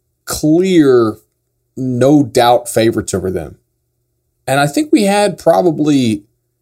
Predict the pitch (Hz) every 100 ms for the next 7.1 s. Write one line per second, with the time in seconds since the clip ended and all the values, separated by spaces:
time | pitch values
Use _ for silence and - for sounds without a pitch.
0 | _ - - - 165 156 156 - 117 131
1 | 180 180 165 185 190 185 196 220 214 _
2 | _ _ _ _ _ _ _ _ _ -
3 | 208 240 180 156 135 147 147 156 165 160
4 | 175 247 - 110 107 104 104 98 113 98
5 | 92 95 - _ _ _ _ _ _ _
6 | _ - - - - 147 175 233 233 -